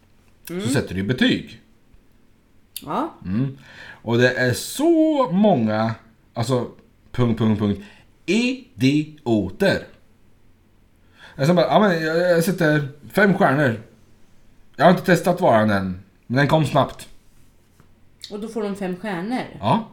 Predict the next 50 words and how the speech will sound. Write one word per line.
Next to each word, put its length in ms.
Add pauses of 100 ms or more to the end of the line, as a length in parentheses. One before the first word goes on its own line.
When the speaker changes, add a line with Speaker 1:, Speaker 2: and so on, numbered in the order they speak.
(280)
Speaker 2:
fem 280
av 180
fem 220
stjärnor 240
Speaker 1:
Men 140
Speaker 2:
för 80
att 60
det 60
Speaker 1:
det 0
Speaker 2:
kom 140
Speaker 1:
sätter 140
ju 60
bara 140
Speaker 2:
fort 100
innan. 200
Speaker 1:
stjärnor, 200
men 280
inte 380
skriver. 220
Speaker 2:
Ja, 100
men 180
det 60
är 40
många 240
som 120
skriver 360
också. 360 (240)
Jag 80
har 60
inte 120
testat 360
den, 120 (120)
men 140
det 60
ser 200
bra 240
ut. 220 (720)
Speaker 1:
Ja, 60
men 120
ser 500
bra 180
ut. 200
Ja, 100
men 120
det 100
ska 140
ju 60
funka 560
också. 160
Speaker 2:
Ja, 160